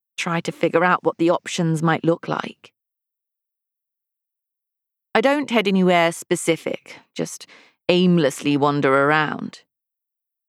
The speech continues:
Everything reminds me of him. The bench where we sat and waited for the locksmith the time I managed to lock the keys inside the house. The oak with the dilapidated remains of his childhood treehouse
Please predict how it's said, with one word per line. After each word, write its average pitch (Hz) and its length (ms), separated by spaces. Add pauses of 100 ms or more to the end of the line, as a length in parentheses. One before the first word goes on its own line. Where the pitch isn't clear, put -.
(160)
Everything 185 800
reminds 170 500
me 175 140
of 160 100
him. 185 420 (480)
The 185 80
bench 202 680
where 180 180
we 180 100
sat 196 440
and 180 120
waited 180 420
for - 80
the 170 100
locksmith 202 760
the - 80
time 170 280
I 165 60
managed 165 420
to 160 60
lock 156 340
the 156 80
keys 170 360
inside 170 420
the 175 120
house. 170 480 (540)
The 220 140
oak - 400
with 175 120
the 175 80
dilapidated 185 720
remains 185 540
of 165 100
his 185 140
childhood 180 560
treehouse 202 680